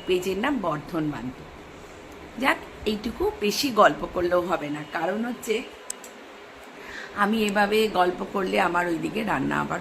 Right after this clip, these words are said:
পুড়ে যাবে। তাই আবার আসছি, আহ, গল্পের ফাঁকে ফাঁকে তোমাদের সাথে কাজ করতে। এই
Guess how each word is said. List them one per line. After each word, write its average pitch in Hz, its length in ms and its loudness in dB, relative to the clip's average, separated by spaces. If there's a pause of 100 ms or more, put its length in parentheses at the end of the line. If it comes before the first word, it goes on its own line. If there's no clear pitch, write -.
(100)
পুড়ে 69 200 -2
যাবে। - 280 -6 (640)
তাই 196 240 0 (240)
আবার 277 300 8
আসছি, 285 480 4 (440)
আহ, 214 280 2
গল্পের 196 360 6 (100)
ফাঁকে 190 240 0
ফাঁকে 180 320 0
তোমাদের 165 440 0
সাথে 170 260 -6
কাজ 160 280 0
করতে। 160 340 -2 (480)
এই 180 160 0